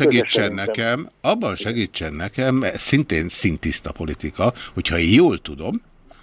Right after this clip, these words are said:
Speaker 1: de javítson ki. Csak azt nem mondja, hogy tájékozatlan. Ö, hogy oda egyébként Szájer Józsefnek kellett volna erre a bizottsági meghallgatásra elmenni, ám Szájer József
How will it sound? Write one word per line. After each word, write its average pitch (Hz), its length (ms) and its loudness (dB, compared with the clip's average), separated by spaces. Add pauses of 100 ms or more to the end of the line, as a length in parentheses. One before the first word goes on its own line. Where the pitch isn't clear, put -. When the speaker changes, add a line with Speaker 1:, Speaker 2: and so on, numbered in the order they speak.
(360)
Speaker 1:
de - 80 -10
javítson 85 520 -4
ki. - 160 -10 (760)
Csak 98 120 -6
azt 110 140 0
nem 92 100 0
mondja, 80 220 -2
hogy 71 80 -8
tájékozatlan. - 640 -6 (640)
Ö, - 80 -4 (460)
hogy 95 760 4
oda 135 280 4
egyébként 127 540 0
Szájer 95 540 -2
Józsefnek 85 600 -4
kellett 92 340 -6
volna 85 260 -6
erre 92 220 -2
a 71 40 -4
bizottsági 82 580 -4
meghallgatásra 82 800 -6
elmenni, 160 540 0 (100)
ám - 280 0
Szájer 95 520 0
József 107 480 -2